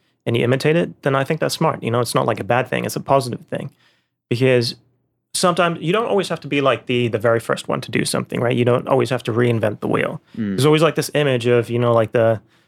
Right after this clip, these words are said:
Speaker 1: um, the first one running into the battlefield. He's the guy who has all the arrows sticking in his back, right?
Speaker 2: Yeah.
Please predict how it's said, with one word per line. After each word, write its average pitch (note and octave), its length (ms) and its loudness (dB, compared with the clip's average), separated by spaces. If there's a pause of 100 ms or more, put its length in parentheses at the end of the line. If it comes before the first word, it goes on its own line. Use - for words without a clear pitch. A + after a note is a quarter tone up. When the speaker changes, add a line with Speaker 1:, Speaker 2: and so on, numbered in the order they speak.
(160)
Speaker 1:
um, A2+ 360 0 (240)
the B2 80 -6
first C3 220 2
one B2+ 100 2
running A#2+ 240 4
into A#2+ 140 0
the A2+ 60 -2
battlefield. A2+ 500 2
He's A2 120 -4
the A#2+ 60 -4
guy A2+ 140 2
who A2+ 60 -2
has A2+ 120 0
all G#2+ 100 -2
the A2+ 120 -2
arrows A#2+ 260 2
sticking - 300 -4
in A2+ 80 -2
his - 100 -6
back, - 280 -4
right? C#3+ 240 0
Speaker 2:
Yeah. G#2 220 -2